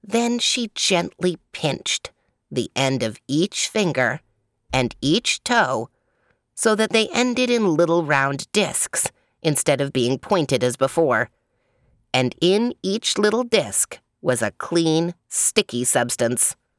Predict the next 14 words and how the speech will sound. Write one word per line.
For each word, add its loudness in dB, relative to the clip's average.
Then 0
she 0
tossed 2
him 4
up 2
in 2
a 4
tree, 0
and 2
when 2
he -2
touched -2
a 4
branch, 0